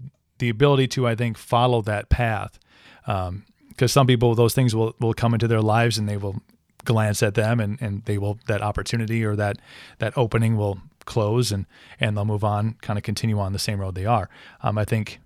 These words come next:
you know, entrepreneur, when you have that mindset, when those opportunities knock or you see something or you're,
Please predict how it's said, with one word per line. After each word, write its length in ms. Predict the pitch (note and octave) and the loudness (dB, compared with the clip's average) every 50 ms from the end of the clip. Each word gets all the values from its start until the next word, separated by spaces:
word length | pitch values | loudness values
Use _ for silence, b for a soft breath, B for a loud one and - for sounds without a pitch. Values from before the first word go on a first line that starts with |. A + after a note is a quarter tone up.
| _ | _
you 80 | - A2+ | -6 -6
know, 80 | G#2 - | -4 -4
entrepreneur, 840 | A#2 A2 G#2+ - - - - G#2 G2+ A2+ B2 B2+ A#2+ A2+ A2 G#2+ G#2 - _ _ _ _ _ _ _ _ - | -2 -2 -2 -2 -4 -6 -4 -2 2 4 4 4 4 4 2 2 -2 -4 _ _ _ _ _ _ _ _ -6
when 120 | A#2 G#2+ | -4 -2
you 100 | G#2+ G#2+ | -2 -2
have 300 | F2 A2 B2 A#2 G#2+ G2+ | 0 2 4 4 4 2
that 200 | G#2+ G#2 G#2 - | 2 0 0 2
mindset, 640 | B2 A2+ A2+ A2+ A#2 A#2 A#2+ A#2 - - G#2 F#2+ G2+ | 0 0 2 2 2 2 0 0 -2 -2 -2 -2 -2
when 180 | G#2+ G#2 G2+ | -4 -4 -4
those 360 | G2+ G2+ G2+ G2+ - - - - _ - | -4 -4 -4 -4 -6 -8 -10 -14 _ -2
opportunities 840 | - A2+ G#2+ - G2+ - - C3+ B2 A#2 A2 G#2+ G#2+ G2 - - - - _ - | 0 0 2 2 0 0 2 0 2 2 2 0 -2 -2 -4 -8 -10 -12 _ -8
knock 420 | G#2+ G#2+ A2 A2 G#2+ A2 A2 - G#2+ | -4 -2 0 2 2 0 0 -2 -4
or 60 | G2 | -6
you 280 | F#2+ F#2+ F#2 F#2 F#2+ - _ _ - | -6 -6 -8 -8 -10 -12 _ _ -10
see 200 | - - B2 G#2 | -4 -4 -4 -2
something 400 | - - G#2+ G2+ - A2 A2+ G#2+ | -2 -2 -4 -4 -4 -4 -4 -4
or 40 | G2 | -4
you're, 180 | F#2+ F#2+ G2+ | -6 -8 -10